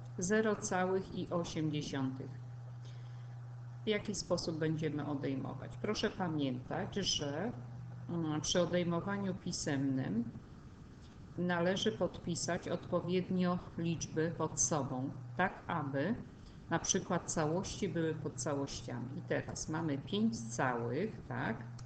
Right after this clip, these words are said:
Odjąć ile całych? Zero całych i osiem dziesiątych. Całości muszą być pod całościami. No ale co się dzieje? Tutaj nie ma przecinka, więc dopisujemy do piątki przecinek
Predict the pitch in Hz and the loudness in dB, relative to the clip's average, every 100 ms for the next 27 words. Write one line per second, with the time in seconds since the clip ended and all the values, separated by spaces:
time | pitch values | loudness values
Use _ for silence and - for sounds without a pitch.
0 | - - - - - - 180 143 127 135 | -10 -10 -10 -10 -10 2 4 4 2 2
1 | 139 226 247 - - - - 196 156 147 | 4 4 2 -2 -8 -8 -2 2 4 2
2 | - 135 127 - - - - - - - | 0 -2 -2 -4 -8 -10 -12 -12 -12 -12
3 | - - - - - - - - 131 170 | -12 -10 -12 -12 -12 -10 -10 -8 0 4
4 | 226 240 156 147 - 151 135 120 127 190 | 6 6 4 2 0 0 2 2 2 2
5 | - - 214 220 160 151 - 208 226 240 | 0 -2 -2 2 2 2 2 4 4 2
6 | - 202 139 - 135 - 160 143 165 220 | 2 0 0 -2 -6 -2 0 4 2 0
7 | - 214 165 160 175 160 151 - 160 - | -2 -2 0 -2 -2 0 0 -2 -4 -2
8 | 151 143 143 - 135 127 - - - - | -2 0 -2 -6 -6 -6 -8 -10 -12 -12
9 | - - - - - 226 247 247 247 160 | -12 -12 -12 -10 -2 2 4 4 4 0
10 | - 151 139 143 - - 180 208 196 185 | 2 0 2 0 -2 -4 0 2 2 2
11 | 175 165 - 151 - 135 127 151 175 170 | 2 2 2 2 0 -2 -2 -2 0 0
12 | 151 151 151 147 170 - 165 165 202 190 | 0 2 2 2 -2 -2 -2 0 0 0
13 | 147 143 160 165 165 - 135 - 151 - | 0 0 0 -2 -2 -4 -4 -2 -2 -2
14 | - 139 123 131 | 0 0 0 -2